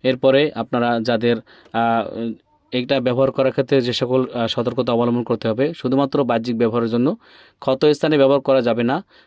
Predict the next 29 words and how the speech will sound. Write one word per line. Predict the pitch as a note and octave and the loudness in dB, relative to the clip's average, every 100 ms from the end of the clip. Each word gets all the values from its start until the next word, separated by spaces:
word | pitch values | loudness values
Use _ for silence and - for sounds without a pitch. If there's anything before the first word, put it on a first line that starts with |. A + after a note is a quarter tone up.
| _ - | _ -2
চোখ, | D3 D3 D3 | 2 2 2
নাক | A#2+ B2+ B2+ | -2 -2 -2
ও | C#3 | 0
অন্যান্য | B2+ B2+ C3 | 2 2 2
মিউকাস | C3 A#2+ B2 C3 B2 | 2 2 0 0 -2
পর্দা | A#2+ A#2 A#2 | -2 -2 -2
থেকে | B2+ B2 | -2 -2
দূরে | A2 A#2 | -2 0
রাখতে | A2+ - | 0 -2
হবে। | A#2 A#2 D#3 - _ - | -4 0 -2 -4 _ -8
শিশুদের | - C3+ C3+ | -2 0 2
নাগালের | B2+ A#2+ B2 A#2+ | 0 0 0 0
বাইরে | A2 A2+ | 2 0
রাখুন। | A#2 - C#3+ | 0 -2 -2
নবজাতক | A#2+ A#2 B2+ C3 C3 | 0 0 0 0 0
ও | C3 | -2
ছোট | - B2 | -2 -4
শিশুদের | A2+ B2+ A#2+ B2 A#2+ | -4 -6 -6 -8 -8
ক্ষেত্রে | A#2 B2+ A#2 C3+ C3+ - - _ - | -6 -6 0 -2 -2 -12 -20 _ -6
ব্যবহার | G#2+ A#2 B2+ | 0 2 2
করার | B2 B2+ | 2 0
ক্ষেত্রে | B2 C3 B2+ | 0 0 0
অবশ্যই | G#2+ A#2 - B2 | 0 -2 -2 -2
কিন্তু | A#2+ A#2 | -2 -2
ডাক্তারের | A2+ G2+ - A2+ | -2 -2 -2 -2
সাথে | A#2 | -2
পরামর্শ | A2 A2+ A#2 A2+ | -2 -2 -2 -2
নেবেন | B2 B2+ A2 | 0 2 2
এবং | A2+ A#2+ | 0 -2